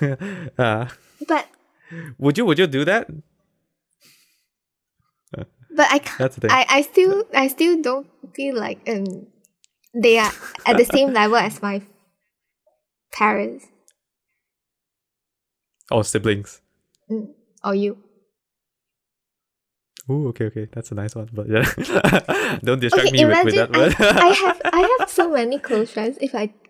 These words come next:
Speaker 2: dump everyone
Speaker 1: Hmm?
Speaker 2: in tier one, I,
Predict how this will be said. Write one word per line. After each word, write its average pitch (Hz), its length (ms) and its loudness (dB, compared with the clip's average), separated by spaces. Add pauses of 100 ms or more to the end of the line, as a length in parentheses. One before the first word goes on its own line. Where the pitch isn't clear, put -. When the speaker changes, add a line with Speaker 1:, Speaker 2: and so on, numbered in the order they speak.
(160)
Speaker 2:
dump 302 280 2
everyone 254 520 2
Speaker 1:
Hmm? 147 60 -6
Speaker 2:
in 208 300 2 (420)
tier 233 260 4
one, 220 360 -4 (760)
I, 262 120 -2